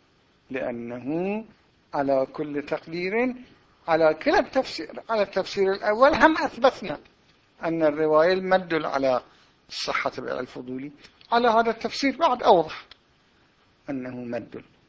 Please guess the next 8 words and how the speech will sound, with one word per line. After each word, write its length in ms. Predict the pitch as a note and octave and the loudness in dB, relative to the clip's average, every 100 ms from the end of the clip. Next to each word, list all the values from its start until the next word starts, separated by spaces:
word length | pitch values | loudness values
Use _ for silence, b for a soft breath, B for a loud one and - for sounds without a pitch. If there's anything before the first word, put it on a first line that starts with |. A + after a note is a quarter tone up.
| _ _ _ _ _ - | _ _ _ _ _ -6
فمن 1040 | - D#3+ D#3+ - _ B3+ F#3 F3+ E3 D#3+ | 2 2 2 -8 _ -16 -10 -6 -4 0
ناحية 600 | D#3+ E3 F3 - F3 F3 - - | 4 6 6 4 2 2 0 0
بحثنا 720 | G#3+ C#4 - - G3 F3 D#3 | 2 2 0 -2 2 4 2
بالخصوص 800 | C#3+ E3 - G3 - C4 C4 - | 0 -8 -8 -12 -10 -10 -10 -6
ما 280 | A3+ E3+ C3 | -2 -2 -2
له 160 | C3 | -6
أثر 220 | - C3 - | -8 -10 -12
عملي، 360 | - - - | -14 -16 -18